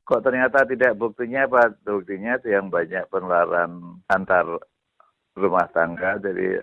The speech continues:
kluster keluarga kan karena jaraknya dekat, klaster, eh, dangdut di mana itu, Bekasi sama Depok, kemudian klaster,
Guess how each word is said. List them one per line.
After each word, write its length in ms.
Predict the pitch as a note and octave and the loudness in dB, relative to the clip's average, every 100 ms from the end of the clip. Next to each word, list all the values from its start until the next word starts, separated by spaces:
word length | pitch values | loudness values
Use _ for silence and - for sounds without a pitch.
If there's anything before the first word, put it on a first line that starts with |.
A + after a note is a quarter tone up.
| - _ _ _ _ | -8 _ _ _ _
kluster 400 | G#2 F2 G2+ F2+ | 0 0 -2 -4
keluarga 480 | F#2+ F2+ E2+ F#2 - | 0 0 0 -6 -8
kan 160 | A2 | -6
karena 320 | A2 F#2 F#2+ F#2+ | -4 -2 -2 -2
jaraknya 560 | F#2 E2 D#2 F#2 F#2 | -2 -2 -4 -4 -4
dekat, 320 | D#2 - E2 - _ _ | -6 -10 -10 -10 _ _
klaster, 400 | F#2+ F#2+ - F#2+ | 0 0 0 2
eh, 280 | F#2+ F#2+ F#2 | 4 6 4
dangdut 560 | F2+ F#2 F2 F2+ F2+ F2+ _ | 2 2 2 0 -6 -8 _
di 320 | F2+ F2+ F2+ | -4 -2 -2
mana 400 | F2 E2 E2+ E2+ | -4 -6 -6 -6
itu, 160 | E2 F2+ | -6 -8
Bekasi 720 | F2 - F2 E2 - F#2 E2+ | -8 -4 0 -2 -4 -10 -8
sama 400 | F2+ F2 F2+ F2 | -6 -4 -2 -2
Depok, 560 | F#2 F2+ - G2 F2 - | 2 0 0 0 0 -4
kemudian 960 | E2+ F#2 F#2 - F2 F2 F#2 F#2 G2 G#2 _ _ _ _ - | -12 -8 -8 -8 -8 -2 -2 -2 -6 -12 _ _ _ _ -8
klaster, 560 | F#2 F2+ F#2 - F2+ | -6 -6 -8 -2 -2